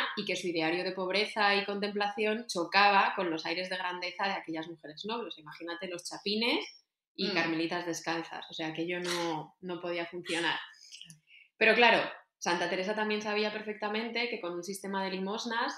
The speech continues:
Speaker 1: era casi imposible asegurar el sustento de sus monjas, que a ella era lo que más le, lo que más le preocupaba del mundo. Entonces, antes de la fatidi-, fatídica fecha de mil quinientos sesenta y nueve, que es, eh, cuando se produce la ruptura entre las dos, y ahora os explicaremos por qué,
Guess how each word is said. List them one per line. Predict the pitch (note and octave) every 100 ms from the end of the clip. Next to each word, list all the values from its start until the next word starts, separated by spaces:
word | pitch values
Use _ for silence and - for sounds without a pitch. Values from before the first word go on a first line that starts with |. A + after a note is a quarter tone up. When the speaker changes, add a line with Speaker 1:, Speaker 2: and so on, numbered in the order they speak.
| -
Speaker 1:
era | F#3 F3+
casi | F3+ F3 F3+
imposible | F3 E3+ F#3 G3
asegurar | G3+ F#3+ F#3 F3+
el | G3+
sustento | G#3 F3+ E3+ F3
de | F#3
sus | F#3 G3
monjas, | F#3+ F#3 G3 A3+ -
que |
a | D#3+
ella | E3
era | E3+
lo | E3+
que | E3
más | D#3+ D#3+ D#3+
le, | D#3+ D#3+ D#3 -
lo | F3
que | E3+
más | D#3+ D#3+
le |
preocupaba | D#3+ D#3+ D#3+ D#3+
del | E3+ G3+
mundo. | D4+ B3+ - - - - - - - - -
Entonces, | B3+ B3+
antes | B3 B3+ C#4+
de | C#4+
la | C#4
fatidi-, | C#4 C#4 C4+ C4 - _ -
fatídica | B3 B3+ B3 B3
fecha | A#3+ C#4+ F#3
de | E3+
mil | F3+ G3
quinientos | A3 A3 A3 A3
sesenta | A3 A3 G#3+
y | G#3+
nueve, | A#3+ B3 A#3+ B3+ E4 -
que | F#3+ F3+ F#3+
es, | G3+ - -
eh, | G3 E3+ E3
cuando | E3 E3 D#3+ D#3+
se | E3 D#3+
produce | E3+ E3+ F#3+
la | F#3+
ruptura | F#3+ F#3+ G3+ F#3+
entre | F#3+ F#3
las | F#3 F#3
dos, | A#3 B3
y |
ahora | F3+
os | F3
explicaremos | - F#3+ G3 G3 G3 -
por | G3+ G3
qué, | A#3+ C4+